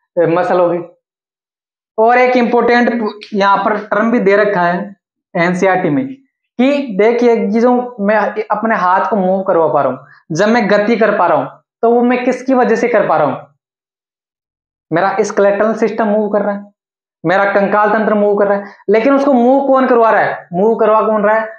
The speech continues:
Muscles। कौन सी? Skeletal muscle, muscle। तो इसी कारण से ये muscles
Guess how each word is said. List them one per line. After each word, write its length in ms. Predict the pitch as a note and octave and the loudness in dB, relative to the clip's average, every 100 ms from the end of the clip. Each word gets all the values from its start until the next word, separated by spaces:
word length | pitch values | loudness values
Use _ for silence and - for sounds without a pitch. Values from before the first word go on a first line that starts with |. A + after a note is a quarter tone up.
| _ _ - | _ _ -8
Muscles। 520 | D3 E3+ - - - _ - | -4 -2 -2 -4 -8 _ -2
कौन 240 | G3+ G3+ | 0 0
सी? 260 | G#3 A3 - | -4 -6 -10
Skeletal 400 | G3+ - F#3 F#3+ | -8 -4 -2 -2
muscle, 420 | G3+ G3+ F#3+ F#3 _ _ F3 | -4 -4 -6 -10 _ _ -4
muscle। 360 | F3 F3 E3+ - _ _ - | -2 -2 -4 -14 _ _ -4
तो 180 | A#3+ A#3+ | -2 -2
इसी 340 | A#3 C#4+ D4 | 0 0 2
कारण 360 | C4+ B3 A3+ - | 2 2 0 0
से 380 | D#3 - - _ _ - F3+ | -2 -2 -12 _ _ -20 -8
ये 160 | G#3+ A3 | 0 2
muscles 760 | A#3 A3+ B3 B3 B3+ C#4 C#4 | 2 2 2 0 0 -2 -4